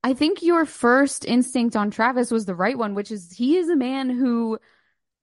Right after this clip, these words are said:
he, he speaks with his body. And that's why we're so happy for Taylor.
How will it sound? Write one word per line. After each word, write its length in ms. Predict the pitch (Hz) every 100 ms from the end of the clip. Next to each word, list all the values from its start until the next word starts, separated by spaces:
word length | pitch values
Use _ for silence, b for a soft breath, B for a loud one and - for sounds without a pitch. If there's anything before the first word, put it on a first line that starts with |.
| _
he, 440 | - 214 320 370 -
he 240 | - 254 294
speaks 500 | - - 294 440 -
with 80 | 320
his 140 | 220
body. 640 | 156 - 175 208 - - _
And 100 | 214
that's 180 | 226 349
why 140 | 381 403
we're 80 | 320
so 160 | 214
happy 320 | 190 196 190
for 160 | 170 147
Taylor. 480 | - 165 151 -